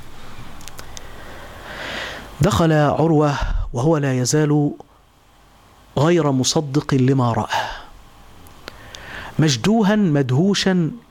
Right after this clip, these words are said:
من هول ما رآه عند النبي صلى الله عليه وسلم. قال: "يا معشر قريش،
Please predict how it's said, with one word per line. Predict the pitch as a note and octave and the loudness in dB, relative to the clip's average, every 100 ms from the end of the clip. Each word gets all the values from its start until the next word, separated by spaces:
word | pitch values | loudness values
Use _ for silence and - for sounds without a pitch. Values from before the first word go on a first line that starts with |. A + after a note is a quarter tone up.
| - - | -20 -4
من | C#3 B2+ | 0 2
هول | D3+ F3 D3 | 4 4 4
ما | C3+ C#3 | 4 2
رآه | B2+ C3 D#3+ C#3+ | 2 2 2 2
عند | C#3+ C#3+ C3 | 2 0 2
النبي | B2 A#2 C#3 C#3 | 0 2 2 0
صلى | - A#2+ A2+ | 0 0 2
الله | A2+ B2+ A2+ | 2 2 2
عليه | A2 A2+ A#2 | 0 2 2
وسلم. | A2+ - B2+ - - - - - - - - - - - - - - - - - - - | 0 -4 -8 -12 -14 -20 -20 -20 -18 -18 -16 -16 -14 -14 -14 -16 -14 -14 -12 -14 -14 -4
قال: | - G3+ | 2 4
"يا | E3+ | 4
معشر | D3+ D#3 - B2+ | 4 2 0 -2
قريش، | - B2+ C3+ A#2+ - | 0 2 2 0 -2